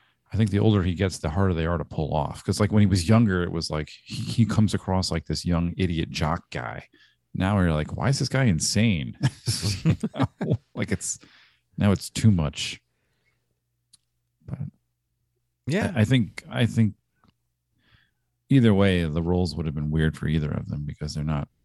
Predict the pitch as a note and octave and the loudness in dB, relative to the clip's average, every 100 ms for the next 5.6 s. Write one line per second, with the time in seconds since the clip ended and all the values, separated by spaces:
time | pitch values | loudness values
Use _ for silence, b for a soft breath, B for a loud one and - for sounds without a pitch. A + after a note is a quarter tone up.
0 | - F2 E2+ D#2+ D#2+ D#2+ - C2 D#2 D#2 | -4 -2 0 0 -2 -4 -6 -6 -4 -4
1 | D2 E2+ E2+ D2+ C#2+ - - _ _ _ | -2 0 0 -2 -8 -10 -14 _ _ _
2 | _ _ _ _ _ _ _ _ _ - | _ _ _ _ _ _ _ _ _ -14
3 | C3 - A#2 _ _ _ _ _ _ _ | -12 -10 -12 _ _ _ _ _ _ _
4 | - G#2 G2 F#2 F2 E2 E2 E2+ D#2+ D#2 | -6 2 4 4 2 0 0 0 0 -2
5 | C#2+ C#2+ - C#2+ C#2 | -4 -6 -6 -4 -4